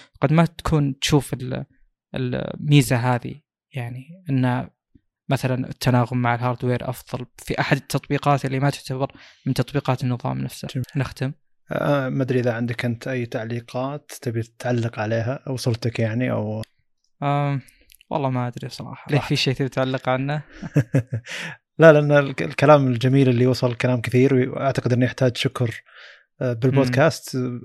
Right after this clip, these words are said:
Speaker 2: أكثر من حتى الشكر اللي وصل، آه، نصي، يعني ما يكفي الشكر النصي.
Speaker 1: والله شوف، في نقطة واحدة بس ودي أعلق عنها. آه، هو
Speaker 2: سم.
Speaker 1: الأخ خليل جزاه الله خير يعني،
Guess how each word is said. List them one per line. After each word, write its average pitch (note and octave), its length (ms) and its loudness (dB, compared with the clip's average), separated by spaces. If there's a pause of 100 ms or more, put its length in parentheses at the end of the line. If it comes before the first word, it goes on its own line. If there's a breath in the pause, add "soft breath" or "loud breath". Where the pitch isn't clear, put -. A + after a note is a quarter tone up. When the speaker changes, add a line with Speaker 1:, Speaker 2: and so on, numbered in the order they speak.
Speaker 2:
أكثر A#2+ 300 -2
من A#2+ 320 0
حتى B2 180 -4
الشكر A#2 360 -4
اللي A2+ 140 -4
وصل، A2 340 -6 (460 soft breath)
آه، B2 140 -4
نصي، B2 360 -2
يعني A#2+ 460 -6
ما C#3 280 -4
يكفي A#2+ 340 -4
الشكر - 320 -10
النصي. A#2 500 -8 (640 soft breath)
Speaker 1:
والله G3 180 6
شوف، G#3+ 200 2
في A3 240 4
نقطة A3+ 320 4
واحدة F3+ 320 4
بس D3+ 260 2
ودي C3+ 260 0
أعلق C3 380 0
عنها. C3 500 -2 (100)
آه، C#3 220 -4
هو E3 60 4
Speaker 2:
سم. D#3 60 2
Speaker 1:
الأخ C3+ 140 2
خليل C#3+ 480 0
جزاه C3 200 2
الله B2 140 -2
خير C3 300 -6
يعني، - 340 -8